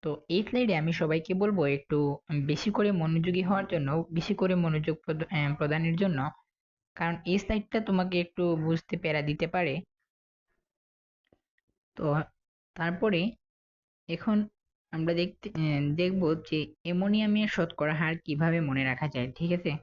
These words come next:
এই যে অ্যামোনিয়াম। তো অ্যামোনিয়ামের শতকরা হার দেখার আগে আমাকে একটা জিনিস দেখতে হবে, অ্যামোনিয়ামের সংকেতে চার আছে, তার মানে তাহলে শূন্য দশমিক শূন্য এর পরে একটা চার পাবা।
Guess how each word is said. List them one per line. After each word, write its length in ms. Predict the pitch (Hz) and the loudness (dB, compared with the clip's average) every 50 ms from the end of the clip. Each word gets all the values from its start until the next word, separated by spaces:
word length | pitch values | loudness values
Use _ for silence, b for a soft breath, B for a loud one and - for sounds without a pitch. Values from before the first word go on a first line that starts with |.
| - _ _ _ _ _ _ _ _ _ _ _ _ _ _ _ _ _ _ _ _ _ _ _ _ _ _ _ _ _ - | -10 _ _ _ _ _ _ _ _ _ _ _ _ _ _ _ _ _ _ _ _ _ _ _ _ _ _ _ _ _ -6
এই 80 | 170 165 | -2 0
যে 60 | 175 | 0
অ্যামোনিয়াম। 460 | 165 147 131 131 123 113 131 156 160 - _ _ _ _ _ _ _ | 0 0 0 0 0 -2 -2 -4 -6 -12 _ _ _ _ _ _ _
তো 120 | 151 151 - - | -10 -10 -8 -4
অ্যামোনিয়ামের 580 | - 185 190 202 214 226 233 233 226 233 240 226 | -2 0 2 2 4 4 4 4 4 2 2 2
শতকরা 420 | - - 208 - - 220 220 220 | 0 -2 -4 -2 0 0 2 4
হার 200 | 220 233 214 196 | 4 4 2 2
দেখার 300 | 180 185 185 - 220 226 | 2 0 0 2 2 2
আগে 340 | 226 214 185 160 156 165 214 240 - _ _ _ | 4 2 2 2 2 0 0 -4 -8 _ _ _
আমাকে 320 | - 175 170 170 175 180 196 190 190 190 | -6 -2 -2 -2 0 0 0 0 0 0
একটা 200 | 190 175 - 202 | -2 -2 0 0
জিনিস 180 | 208 214 208 180 | 2 2 2 2
দেখতে 300 | 175 175 175 - - 202 | 2 0 -2 -2 -2 0
হবে, 120 | 185 160 | 2 2
অ্যামোনিয়ামের 560 | 151 156 170 180 196 202 208 214 208 214 214 | 2 2 2 2 2 4 4 4 4 2 2
সংকেতে 480 | 208 - 196 185 190 - 202 - 247 214 | 2 2 0 0 0 -2 -4 -6 -6 -6
চার 300 | - - 180 156 151 143 | -4 -2 -2 -2 -2 -2
আছে, 280 | 143 139 - - 151 | -4 -6 -6 -6 -6
তার 260 | 143 - 165 156 160 165 | -4 -2 -2 -2 0 0
মানে 320 | 175 190 214 208 226 247 - _ _ _ _ _ _ _ _ - | 2 2 4 2 2 0 -2 _ _ _ _ _ _ _ _ -6
তাহলে 380 | - 165 175 175 202 233 254 | -4 -2 0 0 0 0 -2
শূন্য 360 | 254 - - 185 185 185 190 | -2 0 0 2 2 2 2
দশমিক 380 | 190 196 190 - 214 220 233 220 | 2 0 0 2 2 2 2 2
শূন্য 320 | - - 196 185 185 185 | 2 2 2 2 4 2
এর 100 | 190 196 | 2 0
পরে 200 | 196 226 220 220 | 0 0 0 0
একটা 200 | 208 202 - 175 | 0 -2 -4 -6
চার 280 | 165 - - 156 151 143 | -6 -4 -2 -2 -2 -4
পাবা। 340 | 147 - 151 143 139 147 | -4 -6 -6 -6 -6 -8